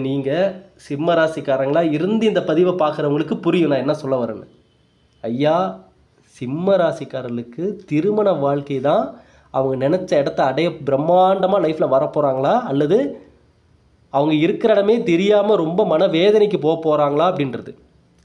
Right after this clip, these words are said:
ஏன்னா சிம்ம ராசிக்காரர்களுக்கான நபர்கள் மட்டும் லைஃப்ல கரெக்டா இணைஞ்சிட்டாவே போதுங்க. அவங்களுக்கு எந்த உறவு சரியில்லைனாலும் சரி, உங்க கையில அஞ்சு பைசா இல்லைனாலும் சரி, நீங்க எவ்வளோ பெரிய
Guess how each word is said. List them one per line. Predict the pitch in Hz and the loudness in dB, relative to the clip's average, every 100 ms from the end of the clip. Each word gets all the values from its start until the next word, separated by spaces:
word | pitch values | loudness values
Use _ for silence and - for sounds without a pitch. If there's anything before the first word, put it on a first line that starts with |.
| - | -2
ஏன்னா | 131 147 147 262 - - _ _ _ _ _ _ _ _ _ _ | 0 2 2 0 -4 -16 _ _ _ _ _ _ _ _ _ _
சிம்ம | 143 147 190 202 | -4 -2 2 2
ராசிக்காரர்களுக்கான | 185 185 170 156 143 143 143 131 123 120 | 2 -2 -4 -2 0 -2 -2 -2 0 0
நபர்கள் | 127 185 190 160 | 0 2 2 0
மட்டும் | 139 180 | -2 0
லைஃப்ல | 143 143 156 - | 0 -2 -8 -4
கரெக்டா | 135 143 - 180 165 | -4 -4 -4 -2 0
இணைஞ்சிட்டாவே | 135 165 170 170 165 165 190 190 | 0 -2 -2 0 2 2 0 0
போதுங்க. | 147 135 120 110 - _ _ _ _ _ _ - 131 | -2 -2 -4 -8 -14 _ _ _ _ _ _ -4 0
அவங்களுக்கு | 156 151 151 139 160 | 2 0 -2 -2 0
எந்த | 233 262 269 185 | 2 2 2 4
உறவு | 196 240 - | 2 2 0
சரியில்லைனாலும் | 160 185 185 170 170 175 156 | 2 2 2 2 2 0 -4
சரி, | 135 131 135 - | -6 -8 -12 -6
உங்க | 143 143 | -4 0
கையில | 175 247 180 | 0 2 2
அஞ்சு | 170 196 180 170 | 0 -2 -2 0
பைசா | 190 233 262 196 | 0 2 2 2
இல்லைனாலும் | 170 160 160 175 143 | 2 0 0 -2 -2
சரி, | 127 113 120 - _ _ _ _ _ 147 | -2 -4 -8 -18 _ _ _ _ _ -2
நீங்க | 151 135 156 | 0 2 2
எவ்வளோ | 208 269 277 | 4 4 4
பெரிய | 254 220 | 2 2